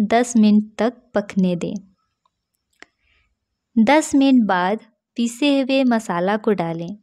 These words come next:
अब एक चम्मच गरम मसाला पाउडर डालें और अच्छे से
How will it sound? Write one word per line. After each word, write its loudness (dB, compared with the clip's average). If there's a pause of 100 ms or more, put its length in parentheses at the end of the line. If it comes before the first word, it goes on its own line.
(1400)
अब -2
एक -2
चम्मच 0
गरम 0
मसाला -2
पाउडर 0
डालें -2 (460)
और -2
अच्छे -2
से -2